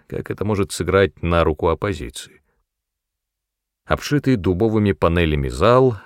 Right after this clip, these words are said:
снова был заполнен членами комиссии, адвокатами различных сторон, ожидающими своей очереди свидетелями,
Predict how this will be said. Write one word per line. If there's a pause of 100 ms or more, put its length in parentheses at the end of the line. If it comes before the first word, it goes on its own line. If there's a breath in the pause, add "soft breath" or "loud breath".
снова
был
заполнен
членами
комиссии, (260 soft breath)
адвокатами
различных
сторон, (380 loud breath)
ожидающими
своей
очереди
свидетелями,